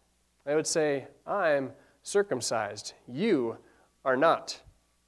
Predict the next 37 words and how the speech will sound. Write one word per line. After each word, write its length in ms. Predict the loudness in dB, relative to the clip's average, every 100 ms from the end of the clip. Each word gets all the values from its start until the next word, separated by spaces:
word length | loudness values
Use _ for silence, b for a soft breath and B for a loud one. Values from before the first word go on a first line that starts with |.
| _ _
I 80 | 6
am 160 | 6 6
better 500 | 8 8 6 4 -2 B B
than 280 | 4 6 8
you. 280 | 8 6 6
I 440 | 6 8 10 8 4 B
am 80 | 4
a 60 | 4
part 280 | 8 8
of 140 | 8 8
God's 320 | 8 8 4
covenant 580 | 2 4 4 0 -2 -6
people. 440 | -6 -4 -6 -8 b b
He 260 | 2 4
cares 560 | 4 4 6 8 6 2 B B
for 300 | 4 6 8
me. 540 | 6 4 4 2 -2 B B
I'm 260 | 6 6 8
better 540 | 8 8 8 6 4 6
than 260 | 8 8
you. 300 | 6 6 6
We're 420 | 6 4 8 8
special. 640 | 6 0 0 0 4 2 2 B
You 500 | 2 8 10 10 8 B B
are 140 | 8
not. 540 | 10 10 6 2 -8 -8 -18 _ _ _ _ -6
And 80 |
you 60 | -2
can 120 | 0
see 240 | 0 -2 -2
how 200 | 2 4
this 200 | 4 2
idea 360 | 0 2 2
lends 360 | 4 4 4 2
itself 460 | -4 0 0 2
into 240 | 0 0
an 100 | 0